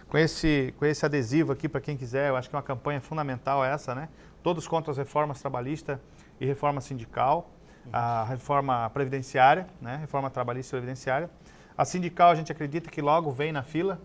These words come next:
né? Então, o governo, eh, ele quer desarticular totalmente as leis trabalhistas, eh, inclusive colocando na reforma trabalhista de que, eh, o negociado passa a ter mais força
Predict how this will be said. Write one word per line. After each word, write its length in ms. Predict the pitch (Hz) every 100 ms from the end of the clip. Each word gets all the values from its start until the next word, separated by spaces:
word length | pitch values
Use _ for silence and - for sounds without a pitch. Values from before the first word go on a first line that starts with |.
| -
né? 220 | 120 120
Então, 220 | 147 143 143
o 20 |
governo, 460 | 135 127 147 135 - - - -
eh, 280 | 127 127 127
ele 120 | 127
quer 260 | 139 135
desarticular 600 | 127 110 143 - - 147
totalmente 680 | 143 160 139 135 139 135 120 117
as 180 | 123 113
leis 220 | 143 139
trabalhistas, 720 | 131 120 131 160 - 170 - - - - -
eh, 420 | 131 131 127 120
inclusive 460 | 127 143 123 160 170
colocando 520 | 175 165 170 165 139
na 260 | 151 214
reforma 360 | 208 180 165 143
trabalhista 680 | 127 127 123 208 208 117 107 - - - -
de 200 | - 117
que, 460 | - - 170 208 247 - -
eh, 520 | 165 156 151 147 143
o 200 | 190 180
negociado 520 | 214 190 185 180 175 170
passa 440 | 175 170 185 175
a 200 | 160 151
ter 140 | -
mais 200 | 170 165
força 320 | - 180 -